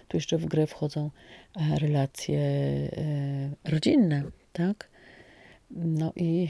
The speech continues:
e, najgorszym chyba w tym wszystkim, w takim układzie jest usłyszenie: „Ale poczekaj, nic nie rób, to się kiedyś skończy.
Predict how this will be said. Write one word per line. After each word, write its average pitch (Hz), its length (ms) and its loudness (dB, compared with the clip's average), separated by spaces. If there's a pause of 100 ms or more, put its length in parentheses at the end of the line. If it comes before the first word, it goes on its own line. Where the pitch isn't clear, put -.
(140)
e, 156 380 2 (260)
najgorszym 170 520 2
chyba 151 300 -2
w - 140 -12
tym 156 160 -2
wszystkim, - 380 -8
w - 60 -20
takim 160 280 0
układzie 151 440 -2
jest 185 180 -4
usłyszenie: 165 520 -2 (140)
„Ale 160 280 -2 (1300)
poczekaj, 170 680 2 (240)
nic 190 240 0
nie 170 300 6
rób, - 220 -4 (180)
to 175 100 -4
się - 120 -6
kiedyś 160 300 2
skończy. 165 720 4